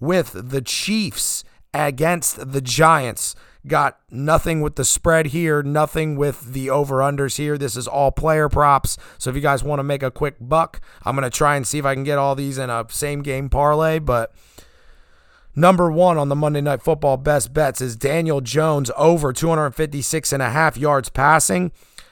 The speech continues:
I see him having a decent first half to get those yards up there. I think the Chiefs pull away via my preview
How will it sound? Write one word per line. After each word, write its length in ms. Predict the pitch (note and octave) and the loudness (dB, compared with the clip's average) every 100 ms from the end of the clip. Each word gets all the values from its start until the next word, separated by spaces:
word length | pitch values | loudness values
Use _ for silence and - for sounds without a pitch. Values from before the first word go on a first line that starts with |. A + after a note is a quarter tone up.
| _ | _
I 120 | - B2+ | -8 -6
see 460 | - - G#3+ A3 | -6 -4 -2 -2
him 380 | E3+ G3 G3+ G#3 - | -2 -2 -2 -6 -4
having 320 | C#3+ E3 D#3+ | -2 0 -2
a 60 | |
decent 640 | B2+ A#2 D3+ E3+ - G3 - | -6 -6 -8 -6 -6 -6 -8
first 360 | - D#3 C#3+ C#3+ | -2 -2 0 0
half 520 | D3+ D3+ D3 - - | 4 4 2 -4 -10
to 80 | C3 | -6
get 220 | D3 D3+ | -6 -4
those 240 | C#3+ A#2 | -4 -2
yards 280 | C#3 C#3 C3 | -2 -2 0
up 220 | C#3+ - | -4 -2
there. 300 | C#3+ C#3 C#3 - - - | -2 0 0 -6 -12 -8
I 80 | |
think 220 | A2+ E3 D#3 | -4 -6 -6
the 60 | |
Chiefs 360 | B2+ D#3 D#3 - | -8 -6 -6 -2
pull 280 | D#3 D#3+ C#3 | 0 0 0
away 380 | B2+ D3 D#3 | -2 0 0
via 400 | D#3 B2 E3 D#3+ | -2 -6 -2 0
my 240 | D3 C3+ B2 | 0 0 -2
preview 720 | - E3 F3 D#3 D#3+ E3 | -4 -4 -6 -6 -4 -4